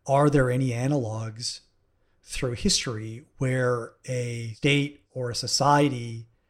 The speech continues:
gets to this point and walks it back.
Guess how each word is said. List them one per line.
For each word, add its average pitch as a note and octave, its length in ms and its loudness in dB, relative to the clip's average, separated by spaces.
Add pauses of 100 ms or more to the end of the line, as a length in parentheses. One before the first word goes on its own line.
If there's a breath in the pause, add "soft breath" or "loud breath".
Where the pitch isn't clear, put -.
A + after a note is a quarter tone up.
(360)
gets C#3+ 360 2
to D3+ 140 0
this B2+ 200 -2
point C3 640 -2 (1200)
and C3+ 180 0
walks C3 360 4
it A#2+ 100 -6
back. A2 480 -8